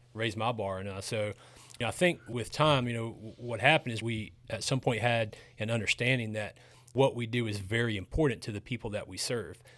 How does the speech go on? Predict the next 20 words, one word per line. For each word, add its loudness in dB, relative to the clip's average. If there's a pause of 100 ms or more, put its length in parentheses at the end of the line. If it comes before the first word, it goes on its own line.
(160)
For -8
me 6 (140)
specifically, 2
I 0
won't -2
speak -4
for -10
anyone -2
else, 4
but -10
that's 0
a -4
huge 2
responsibility, 0
and -4
I -2
think -4
I -2 (100)
understand -2
how -2